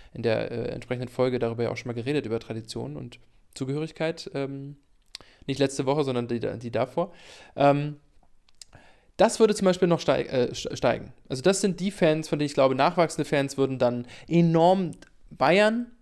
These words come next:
zuströmen, weil die so krassen Fußball gegen andere spielen. So. Bei den anderen Fans, deine Fra-, zweite Frage, ähm, wie uns jetzt zum Beispiel, ähm, da bin ich ein bisschen vorsichtiger in meiner Prognose. Und zwar, ich kann's nicht genau sagen.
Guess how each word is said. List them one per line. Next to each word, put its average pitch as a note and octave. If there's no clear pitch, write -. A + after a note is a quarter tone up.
zuströmen, A#3
weil D#3
die F3
so E3+
krassen D3
Fußball C3+
gegen B2
andere A#2+
spielen. C3+
So. -
Bei D#3
den F3
anderen A#2+
Fans, -
deine A#2
Fra-, -
zweite C3+
Frage, F3
ähm, D#3
wie C3+
uns G#3+
jetzt B3+
zum A3
Beispiel, A3
ähm, F3+
da G3+
bin A3+
ich A3
ein D#3+
bisschen G3+
vorsichtiger D#3
in A#2+
meiner A#2
Prognose. A#2+
Und D3
zwar, F3
ich E3
kann's F3
nicht E3+
genau E3+
sagen. G3